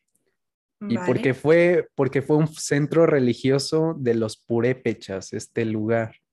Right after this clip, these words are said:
Speaker 1: que es otro, otro pueblo indígena.
Speaker 2: Ah,
Speaker 1: O sea,
Speaker 2: vale.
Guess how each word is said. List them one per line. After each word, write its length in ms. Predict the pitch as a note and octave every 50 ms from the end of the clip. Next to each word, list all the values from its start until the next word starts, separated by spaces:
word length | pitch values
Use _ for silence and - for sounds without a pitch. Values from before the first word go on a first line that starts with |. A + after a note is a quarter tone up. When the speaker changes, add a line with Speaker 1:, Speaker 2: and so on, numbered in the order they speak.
| _ _ _ _ _ _ _ _
Speaker 1:
que 100 | - A#2+
es 140 | A2+ - -
otro, 540 | A#2 A#2 - - B2+ A#2+ A#2+ A#2 A2 A2 - -
otro 260 | A#2 - - A2+ -
pueblo 340 | - A#2+ A#2 A2 A#2 A2+ G#2+
indígena. 640 | G#2 G#2+ G#2+ B2+ A#2 - A#2 G#2+ G2+ F2+ G2 - _ _ _ _ _ _ _ _ _ _ _ _ _ _ _
Speaker 2:
Ah, 1120 | A#3+ A#3+ C4+ E4 F#4+ G4 F#4+ F#4+ F#4+ F4+ E4 D4+ C4 A#3 G#3 G3 F#3 F3+ F3+ F3 F3 F3 _ _ _ _ _ _ _ _ _ _ _ _ _ _ G#3+
Speaker 1:
O 320 | G#3+ G#3 G#3 G3+ G#3 G#3+
sea, 180 | - - C#3 B2
Speaker 2:
vale. 300 | C3+ C3+ B2 A#2+ -